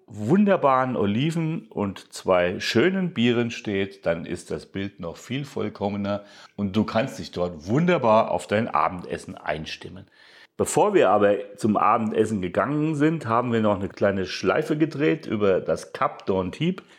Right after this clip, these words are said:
durch die Villengegenden, wo wirklich hinter den großen, hohen Mauern und auch grünen Wänden aus Pflanzen richtig große Villen stehen, richtig teure Villen stehen. Sind wir am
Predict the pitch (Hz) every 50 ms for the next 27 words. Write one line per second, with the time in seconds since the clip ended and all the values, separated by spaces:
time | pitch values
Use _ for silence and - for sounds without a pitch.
0 | _ - 110 110 107 107 - 113 107 101 98 90 98 120 139 156 170 180 180 175
1 | 170 143 147 143 147 151 151 147 147 147 143 139 117 110 110 107 104 110 110 110
2 | - 113 113 107 - - - - - _ _ _ _ _ _ - 90 104 135 160
3 | 143 139 127 120 117 117 - - - - - - - - _ _ - 104 107 101
4 | - - 104 110 135 151 147 - 139 117 104 87 110 123 131 139 127 123 110 98
5 | 87 90 117 143 147 147 143 143 143 - - - 101 101 101 104 95 98 - -
6 | - _ _ _ _ _ _ _ _ _ - - 87 92 95 95 - - - -
7 | _ - 110 107 117 139 165 180 170 170 156 135 113 101 113 127 151 147 - 127
8 | 110 - 78 95 98 - - - - 101 95 107 147 160 147 - 143 135 127 127
9 | 123 - - 95 90 87 123 143 147 - - 123 113 - - - 104 110 120 127
10 | 117 120 107 92 90 110 120 131 131 123 120 - - - 113 110 107 104 95 110
11 | 131 - - 104 - - - 117 117 110 101 95 92 101 107 123 123 117 - -
12 | - 107 107 107 113 113 - - - - - - - - - - - - - _
13 | _ _ - - 110 107 107 - 107 95 92 - - - 90 92 90 85 85 87